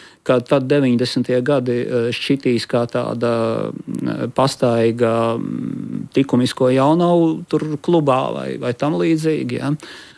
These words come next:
Un, ā, vienīgais veids, kā Putins var turpināt savu, to, ko viņš vienīgais prot, ir turpināt kaut kādu agresiju, turpināt kaut kādu kara darbību. Un, ā,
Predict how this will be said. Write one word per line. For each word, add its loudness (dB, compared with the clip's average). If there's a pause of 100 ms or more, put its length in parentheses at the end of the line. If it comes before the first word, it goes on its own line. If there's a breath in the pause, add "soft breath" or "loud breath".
(180 loud breath)
Un, 2
ā, 2 (560)
vienīgais 2
veids, 0
kā 0
Putins -2
var 2
turpināt -2
savu, 2
to, 0
ko 0
viņš -6
vienīgais 0
prot, 0
ir -8
turpināt 0
kaut -2
kādu -2
agresiju, 0
turpināt -4
kaut 2
kādu -4
kara 2
darbību. -8 (880 soft breath)
Un, 6
ā, 2